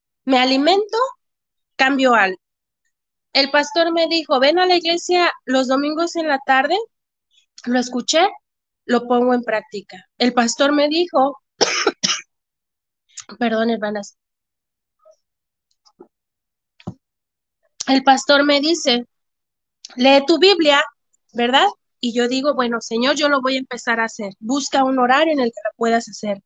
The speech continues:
El se-, eh, el pastor me dice, ¿verdad? En su palabra, leo que el Señor Jesús oraba. Señor, yo también, si Señor Jesús necesitaba orar, yo necesito más oración, ¿verdad?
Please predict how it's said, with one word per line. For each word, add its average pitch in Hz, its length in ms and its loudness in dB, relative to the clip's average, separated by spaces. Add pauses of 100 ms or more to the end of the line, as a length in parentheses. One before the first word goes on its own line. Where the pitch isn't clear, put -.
(360)
El 240 200 0
se-, 254 140 2 (100)
eh, 247 240 2
el 254 120 2
pastor 262 380 2
me 269 180 4
dice, 285 300 0
¿verdad? 254 280 4
En 277 80 0
su 240 120 -10
palabra, 269 640 4
leo 269 480 4 (1040)
que 262 100 4
el 262 80 4
Señor 294 320 4
Jesús 320 340 -4
oraba. 302 380 4 (380)
Señor, 233 380 -4
yo 240 140 -4
también, 254 260 -2
si 226 200 -6
Señor 254 380 -2
Jesús 381 300 0
necesitaba 302 580 2
orar, 285 240 2 (220)
yo 277 360 4
necesito 277 720 -2 (320)
más 247 300 0
oración, 240 560 2
¿verdad? 233 300 2